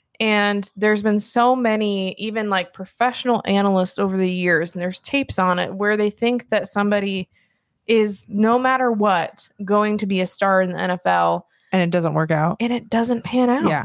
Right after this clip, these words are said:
Speaker 2: I mean, these are people, right? They're not robots. They're not, like, programmed perfectly to do whatever. And even still, technology, like, messes up all the time. But, like, they're human beings. So there's tons of variables in there, right? Like, there's potential for, like, injuries. There's potential for, like,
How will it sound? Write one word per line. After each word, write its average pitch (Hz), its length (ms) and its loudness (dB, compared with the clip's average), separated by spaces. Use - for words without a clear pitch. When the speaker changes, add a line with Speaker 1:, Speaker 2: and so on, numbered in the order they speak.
Speaker 2:
I - 180 -12
mean, 330 140 4
these 330 160 6
are 285 100 2
people, 147 480 -2
right? 165 240 0
They're 170 140 2
not 185 220 2
robots. 170 500 2
They're 170 140 0
not, 165 180 2
like, 170 220 -2
programmed 170 720 0
perfectly 165 680 -2
to - 120 -2
do 160 240 0
whatever. 165 400 2
And 175 140 2
even 165 180 2
still, 139 240 -2
technology, - 580 -4
like, - 200 -4
messes 151 400 -4
up - 120 -4
all - 120 -2
the - 80 -6
time. - 340 -10
But, 196 220 0
like, 226 80 -2
they're 226 120 0
human 208 260 2
beings. 190 260 2
So 180 60 -4
there's 170 160 -2
tons 269 560 2
of 165 100 0
variables 156 720 0
in 175 140 0
there, 156 160 0
right? 160 300 2
Like, 170 240 0
there's 175 180 0
potential 170 420 -2
for, 170 220 -4
like, 160 260 -2
injuries. 254 800 0
There's 160 260 -2
potential 160 480 -6
for, 160 400 -2
like, 139 320 -6